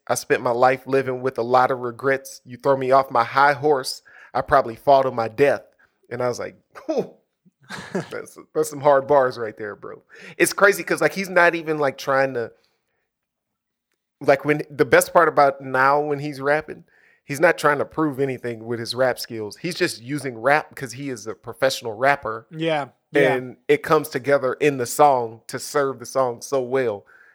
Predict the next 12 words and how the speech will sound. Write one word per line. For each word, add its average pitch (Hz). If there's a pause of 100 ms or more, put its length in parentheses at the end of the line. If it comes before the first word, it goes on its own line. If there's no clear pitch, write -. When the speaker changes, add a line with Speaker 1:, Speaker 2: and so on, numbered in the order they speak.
Speaker 1:
And 135
it's 139
like, 123
bro, 131
it 120
just 127
makes 139
it, 110
like, 113
super 110
interesting. - (200)
Speaker 2:
Yeah, 143